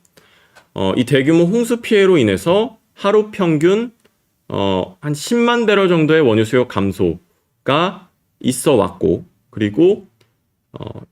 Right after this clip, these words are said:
삼 주 동안 총, 어, 이백만 배럴 정도의, 어, 가솔린 수요 감소, 그리고 이퀄 원유 수요 감소가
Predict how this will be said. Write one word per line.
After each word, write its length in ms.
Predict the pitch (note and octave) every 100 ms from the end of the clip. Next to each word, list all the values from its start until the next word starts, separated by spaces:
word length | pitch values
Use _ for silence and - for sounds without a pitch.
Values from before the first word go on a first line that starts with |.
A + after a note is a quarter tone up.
| _
삼 260 | - A3
주 240 | A3 A3+ A3
동안 540 | E3+ D3+ F3+ G#3+ A3+ _
총, 380 | - G3 G3+ G#3+ _ _ _ _ _ _ -
어, 720 | A2 G#2+ G2+ G2 F#2+ G2 - _
이백만 600 | C3 D3+ F3+ G#3 G#3+ G#3 F#3+
배럴 280 | E3+ E3
정도의, 680 | C#3+ A2 F#2+ F2 A#2 G3 - _ _ _ _ _ _ _ _ -
어, 340 | G2 F#2 F#2
가솔린 440 | F#2 - F3+ F#3 F3+
수요 200 | F3 D#3+
감소, 420 | - F2 E2+ D2+ _ _ _ _ _ _ _ _ -
그리고 280 | A#2+ A#2
이퀄 440 | A#2 G#2 - D3+ F3+ -
원유 280 | G#2+ B2 D#3
수요 240 | D#3+ D3
감소가 760 | - F#2 F2 F2+ A#2+ F3+ -